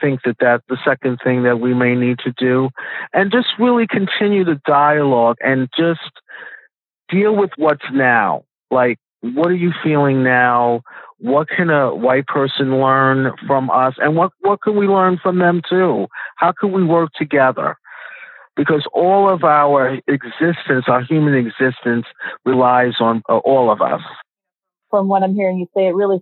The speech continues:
Speaker 2: sounds like you're sort of, you're speaking to the spirit of solidarity, um, and also centering those most impacted, because, uh,
Speaker 1: Yeah.
Speaker 2: the overwhelmingly people of color who are most impacted by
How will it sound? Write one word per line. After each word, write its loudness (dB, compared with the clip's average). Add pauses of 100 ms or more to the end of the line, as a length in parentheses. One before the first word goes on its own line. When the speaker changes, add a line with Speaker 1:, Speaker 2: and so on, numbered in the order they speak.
Speaker 2:
sounds -2
like 0
you're -6
sort -4
of, -10
you're -2 (120)
speaking -2
to 0
the 0
spirit 0
of 2 (140)
solidarity, -2 (260)
um, -2
and 0
also 0
centering 0
those 2 (460)
most 0
impacted, -4
because, 2
uh, -20 (140)
Speaker 1:
Yeah. 2
Speaker 2:
the 0
overwhelmingly 0
people -2
of -4
color -2
who -2
are 2
most -4
impacted -4
by 0